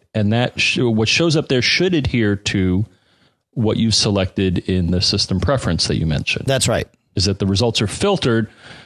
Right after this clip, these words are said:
Speaker 1: So, so even though I believe the index is, is, contains the entire contents of, uh, whatever it finds, uh, they filter out what's displayed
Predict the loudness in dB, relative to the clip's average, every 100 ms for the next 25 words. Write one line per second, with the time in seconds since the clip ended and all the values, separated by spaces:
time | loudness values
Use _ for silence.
0 | -20 -20 _ -2 0 2 2 2 2 2
1 | 2 2 2 2 2 0 0 0 0 2
2 | 2 0 0 -2 0 0 -4 -8 _ _
3 | _ _ 0 2 2 0 -2 _ -2 0
4 | 2 -2 -6 _ -10 -2 0 2 2 2
5 | 2 0 0 0 2 2 2 2 0 -6
6 | _ _ _ _ -4 0 0 0 0 0
7 | 0 -2 -2 -6 _ -2 0 0 0 0
8 | 0 2 0 0 0 0 0 2 2 2
9 | 0 -2 -8 _ _ _ _ _ _ -2
10 | 2 0 0 -2 -2 -2 0 2 2 2
11 | 2 0 -2 -2 0 0 0 0 2 0
12 | -2